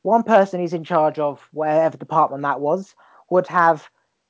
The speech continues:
suddenly become aware of this hallucinogenic thing, and somebody would have said, "Okay, what's the pros and the cons?" Well, not really many cons, but the pros are you become aware and, and, you know, you, you don't need people anymore. And so that one guy,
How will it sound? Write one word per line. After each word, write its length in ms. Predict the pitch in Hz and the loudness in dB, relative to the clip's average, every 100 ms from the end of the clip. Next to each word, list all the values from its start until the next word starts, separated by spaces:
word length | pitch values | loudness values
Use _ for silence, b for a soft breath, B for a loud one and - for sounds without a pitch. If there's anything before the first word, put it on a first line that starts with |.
| _ _ _ | _ _ _
suddenly 320 | - 220 208 | -4 -4 -2
become 340 | 196 190 202 185 | -6 -4 -2 0
aware 460 | 175 175 175 170 - | 2 4 4 2 -2
of 200 | 156 139 | -6 -4
this 320 | 165 160 _ - | -6 -6 _ -8
hallucinogenic 560 | 160 160 156 156 165 | -6 -6 0 0 0
thing, 320 | - 262 147 - | 2 2 2 -8
and 120 | 143 | -6
somebody 240 | 165 156 | -4 -4
would 100 | 151 | -6
have 80 | 156 | -10
said, 300 | - 156 147 160 | -6 -6 -6 -8
"Okay, 300 | 170 156 147 b | -4 -4 -4 b
what's 180 | 202 196 | -6 -4
the 60 | |
pros 260 | 190 202 180 | 2 4 4
and 80 | 175 | 0
the 60 | |
cons?" 480 | 160 180 143 113 - _ b b b | 0 2 0 -4 -18 _ b b b
Well, 220 | 165 165 175 | 0 0 0
not 220 | 247 - | -2 2
really 260 | 208 196 | 2 2
many 240 | 180 175 175 | 2 -2 -2
cons, 380 | 175 214 233 214 | 0 0 0 -8
but 80 | |
the 60 | 156 | -8
pros 340 | 214 247 226 160 | 0 2 2 0
are 240 | 160 180 b b b | 2 0 b b b
you 80 | 175 | -10
become 320 | 160 185 175 | -8 -4 0
aware 640 | 170 165 160 160 143 - 180 B B | 4 4 4 2 -2 -8 -10 B B
and, 400 | 151 151 147 - b b | -6 -6 -10 -12 b b
and, 160 | 156 156 | -8 -4
you 60 | 156 | -2
know, 40 | |
you, 160 | 160 151 | -2 -4
you 100 | 156 | 0
don't 200 | 165 165 | 2 4
need 260 | 175 208 202 | 4 2 4
people 260 | 185 156 | 2 2
anymore. 340 | 147 143 131 127 | -2 0 -2 -2
And 140 | 160 | -2
so 140 | 196 180 | 2 4
that 180 | 190 | 4
one 340 | 185 220 262 262 | 4 4 4 4
guy, 480 | 226 196 196 208 | 6 8 6 4